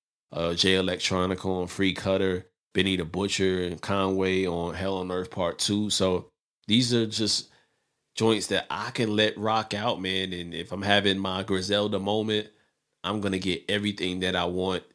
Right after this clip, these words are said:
in a Griselda sound. And,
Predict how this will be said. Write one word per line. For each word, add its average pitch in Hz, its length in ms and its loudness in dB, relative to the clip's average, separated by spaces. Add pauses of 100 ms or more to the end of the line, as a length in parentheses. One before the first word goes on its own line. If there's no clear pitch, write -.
(580)
in 107 140 2
a 98 80 2
Griselda 92 580 0
sound. 90 760 0
And, 87 400 -6